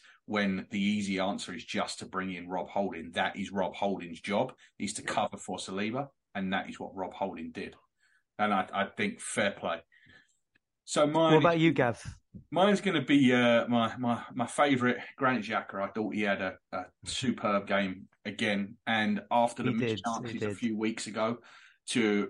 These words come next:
Speaker 1: rattle back in with two goals in successive games, I think it's been fantastic. He was the absolute epitome of control. And in that first twenty minutes where we were ropey and Partey was,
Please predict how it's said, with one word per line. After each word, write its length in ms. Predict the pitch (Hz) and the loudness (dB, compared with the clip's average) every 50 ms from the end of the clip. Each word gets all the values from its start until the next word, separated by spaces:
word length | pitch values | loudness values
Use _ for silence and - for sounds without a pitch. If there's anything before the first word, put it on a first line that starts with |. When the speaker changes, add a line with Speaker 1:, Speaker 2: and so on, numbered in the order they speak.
| - _ - | -6 _ -10
Speaker 1:
rattle 360 | 107 110 123 131 - 123 113 | -2 0 2 2 2 2 0
back 280 | 120 113 107 - - | 0 0 -2 -2 -2
in 200 | 123 120 113 113 | -2 0 0 0
with 180 | 107 101 98 - | 0 -2 -2 -4
two 220 | - - 131 120 | -2 0 0 2
goals 380 | 104 120 113 107 107 107 101 - | 2 2 0 0 -2 -2 -4 -6
in 220 | 104 98 98 92 - _ | -6 -8 -8 -8 -12 _
successive 600 | _ - - 98 - - - 107 107 - 107 - - | _ -16 -16 -14 -10 -8 -6 -6 -6 -6 -10 -8 -4
games, 500 | - 104 107 110 110 117 120 - - - _ _ _ _ _ _ _ _ | -2 -2 0 0 -2 -4 -6 -8 -12 -16 _ _ _ _ _ _ _ _
I 100 | - 101 | 0 0
think 240 | 107 107 101 101 - | 2 0 0 -2 -4
it's 160 | 120 - - - | -6 -8 -8 -6
been 320 | - 110 104 98 95 95 - _ | -4 -2 -2 -2 -2 -4 -8 _
fantastic. 680 | - - 107 101 98 - - 104 101 - - 104 98 - | -6 -4 -4 -4 -2 -2 -2 -2 -2 -4 -6 -8 -8 -6
He 180 | - 101 98 92 | -4 -4 -4 -2
was 320 | 98 95 92 - - - _ _ _ - | -4 -4 -6 -6 -10 -12 _ _ _ -2
the 380 | 107 95 95 92 90 85 - - _ _ _ _ | 0 2 2 2 0 -2 -6 -12 _ _ _ _
absolute 420 | - 104 110 - - - 113 101 - | 0 0 0 0 -2 -4 -4 -6 -6
epitome 460 | - - - 127 - - 104 101 98 | -8 -6 -4 -4 -2 -2 -2 -2 -2
of 120 | 95 92 - | -2 -4 -6
control. 580 | - - 98 - - 117 107 98 95 95 - - - - - - - _ - | -8 -8 -6 -4 0 2 2 2 2 0 -4 -10 -20 -20 -20 -20 -20 _ -2
And 180 | 101 107 104 107 | 0 2 2 4
in 120 | 117 120 | 6 6
that 200 | 127 120 - - | 6 4 2 0
first 360 | - - 151 135 131 - - | -2 0 0 0 0 0 -4
twenty 280 | - - 139 127 117 110 | -6 -4 0 0 2 2
minutes 360 | 110 120 117 104 - - - - | 2 2 0 0 -2 -6 -8 -6
where 220 | 104 101 101 98 | -4 -2 -2 -2
we 280 | 90 101 98 98 98 92 101 | -2 -2 -2 -2 -4 -4 -4
were 360 | 104 107 107 110 120 120 120 - _ _ - | -2 0 0 2 0 0 -2 -6 _ _ -14
ropey 580 | - 101 117 117 123 120 - 131 139 139 139 - _ _ _ _ _ _ _ _ - | -4 0 2 2 2 0 0 -4 -4 -4 -6 -10 _ _ _ _ _ _ _ _ -2
and 260 | 110 107 104 101 98 | 0 0 0 0 -2
Partey 640 | - - 113 120 120 - - 110 101 101 101 98 95 - _ | -2 0 0 0 0 0 -2 -2 -2 -2 -4 -6 -8 -12 _
was, 380 | - 107 104 98 - - - | -8 -6 -4 -4 -4 -6 -8